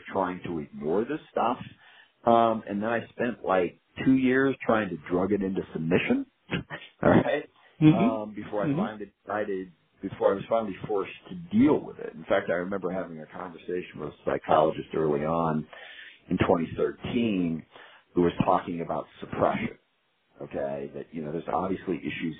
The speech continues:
Speaker 1: going on in your life, either from your childhood or at some point that you're, you're suppressing and, and they're coming out. And I was thinking, well, if I've suppressed them for forty-eight years,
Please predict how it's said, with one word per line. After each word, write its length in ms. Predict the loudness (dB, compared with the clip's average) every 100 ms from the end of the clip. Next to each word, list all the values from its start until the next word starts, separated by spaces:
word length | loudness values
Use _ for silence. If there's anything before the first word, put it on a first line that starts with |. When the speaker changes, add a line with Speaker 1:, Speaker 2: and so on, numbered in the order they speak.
| -6
Speaker 1:
going 260 | -4 -4
on 280 | -2 -2 -4
in 240 | -2 2 6
your 180 | 6
life, 180 | 6 4 0 -14 -20 _
either 260 | -4 -2 0
from 180 | -2 -4
your 120 | -4 2
childhood 640 | 4 4 2 0 -2 -2
or 140 | -4 -14
at 60 | 0
some 160 | 4 4 0 -6
point 200 | -12 -16 _ _ _ _ -20
that 80 | -14
you're, 180 | -10 -10 -12 -14
you're 180 | -10 -10 -10
suppressing 680 | -4 -2 -2 -6 -18 -20 -20
and, 160 | -20 -20
and 140 | -18 -16
they're 120 | -14 -12
coming 260 | -12 -4
out. 340 | 0 0 -2 -8
And 80 | -16
I 80 | -16
was 100 | -16 -14
thinking, 400 | -14 -12 -14 -16 _ _ _ _ -8
well, 120 | -6
if 60 | -2
I've 200 | -2 -2 -12
suppressed 560 | -14 -10 -8 -8 -10
them 200 | -18 -16 -14
for 120 | -10 -4
forty-eight 520 | -4 -2 -6 -6 -8
years, 400 | -8 -6 -8